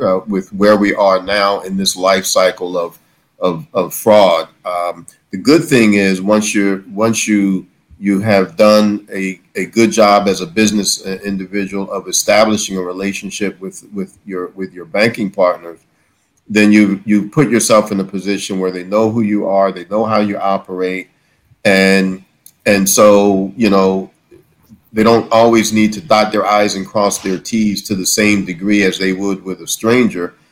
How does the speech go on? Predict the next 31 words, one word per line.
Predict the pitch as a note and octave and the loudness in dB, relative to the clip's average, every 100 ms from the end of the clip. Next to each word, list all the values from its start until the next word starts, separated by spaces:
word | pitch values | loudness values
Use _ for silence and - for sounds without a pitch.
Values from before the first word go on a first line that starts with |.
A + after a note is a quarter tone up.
| _ _ | _ _
because | G2+ F#2+ G2+ G2 A2 | -4 -2 -2 0 2
one | A2+ A#2+ | 4 4
of | A2+ | 2
the | |
biggest | F#2+ A#2+ B2 A2 A#2 | 2 2 2 -2 -2
things | A2+ G2+ | -2 0
in | G2 F#2+ | -2 2
banking | A2 B2 G#2+ F#2+ | 2 0 -2 -4
is | F#2+ - | -4 -2
still | C3+ B2+ G#2+ | 2 4 4
know | G#2 G#2 | 4 2
your | F#2 F2 | 0 -4
customer. | B2+ A2+ - - - _ - | 0 0 0 -10 -20 _ -16
And, | F2+ F#2 G#2 | -14 -14 -12
and | F#2 | -8
if | F#2+ - | -6 -4
you | G2 | -2
know | G2 A#2 B2 | 2 4 4
the | G2+ | 0
customer | - A#2 A#2+ - F#2 E2+ E2+ _ _ _ _ | 0 2 2 -6 -12 -10 -14 _ _ _ _
and | F#2+ F#2+ | -2 0
you | F#2+ | 2
know | A2 A2 G#2 F#2+ | 4 6 4 2
that | G2 G#2+ _ | -2 -6 _
that's | G#2 G#2+ A2 | 2 2 2
the | - | -6
person | A#2+ B2+ A#2 A#2 | -2 0 0 0
I've | G#2+ | 0
been | A2+ G#2+ | 0 0
dealing | G#2+ A2 G#2+ G2+ | 0 0 0 -2
with | G#2 G#2 - | -4 -4 -6